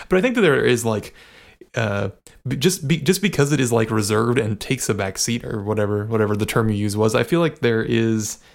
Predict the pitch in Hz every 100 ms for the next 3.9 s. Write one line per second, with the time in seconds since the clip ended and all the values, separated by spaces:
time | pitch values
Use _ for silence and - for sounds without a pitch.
0 | _ - 123 180 147 123 123 117 98 101
1 | 127 - 135 135 131 135 139 135 131 -
2 | 135 139 151 - 117 113 117 120 117 107
3 | 107 104 113 123 143 135 113 110 104